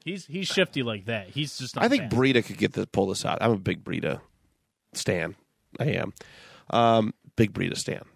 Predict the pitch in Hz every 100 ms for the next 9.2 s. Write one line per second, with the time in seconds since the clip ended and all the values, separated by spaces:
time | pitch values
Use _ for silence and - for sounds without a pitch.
0 | _ 127 147 - _ _ _ 143 147 -
1 | - 160 160 175 120 - 190 170 139 -
2 | 156 135 147 143 107 101 113 156 - 117
3 | 104 107 - - _ _ _ - - 165
4 | 202 220 208 156 117 113 113 _ 117 117
5 | - 175 208 190 - 160 170 160 156 123
6 | 131 135 - 123 131 107 226 247 120 214
7 | 120 135 131 220 - - 131 - - -
8 | - 240 247 226 240 233 190 120 107 135
9 | - 120